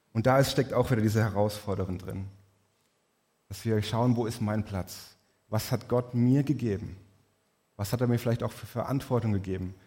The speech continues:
Für Gaben, Talente, Leidenschaften? Und wie kann ich die dafür einsetzen, dass sein Leib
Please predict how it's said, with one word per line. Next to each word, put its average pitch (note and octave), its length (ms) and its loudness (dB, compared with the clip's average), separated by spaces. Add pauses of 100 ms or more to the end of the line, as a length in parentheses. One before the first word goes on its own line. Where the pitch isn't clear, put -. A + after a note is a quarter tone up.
(100)
Für - 180 -6
Gaben, B2+ 460 2
Talente, G#2+ 420 0
Leidenschaften? A2 840 -2 (840)
Und G#2 180 -4
wie A#2+ 100 2
kann B2 260 0
ich C3 200 0
die G2 320 0 (800)
dafür B2 440 -2
einsetzen, F#2+ 720 -4 (260)
dass - 280 -8
sein A2 480 0
Leib G2+ 340 -2